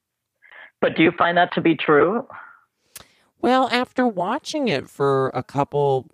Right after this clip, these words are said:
Speaker 2: you know, weeks as I have, 'cause I hadn't seen it either until, you know, a couple weeks ago, but it does seem like, you know, there aren't rules, you know, there's gates, you know, there's, you know, there's a perimeter,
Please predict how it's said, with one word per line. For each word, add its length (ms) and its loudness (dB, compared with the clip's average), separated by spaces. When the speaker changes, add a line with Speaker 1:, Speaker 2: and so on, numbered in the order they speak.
Speaker 2:
you 160 -4
know, 120 0
weeks 440 -4
as 80 -4
I 140 0
have, 260 -4
'cause 120 -4
I 140 2
hadn't 300 -2
seen 300 -6
it 120 -6
either 480 -4
until, 640 -4
you 140 -6
know, 500 -6
a 80 -18
couple 340 -4
weeks 320 -8
ago, 320 0
but 180 -4
it 240 -6
does 320 0
seem 600 -4
like, 640 -2
you 120 2
know, 200 2
there 260 -4
aren't 500 -4
rules, 580 -2
you 160 -4
know, 200 0
there's 320 0
gates, 760 -6
you 160 -4
know, 600 -2
there's, 460 -2
you 200 -4
know, 200 2
there's 400 0
a 80 -4
perimeter, 720 -8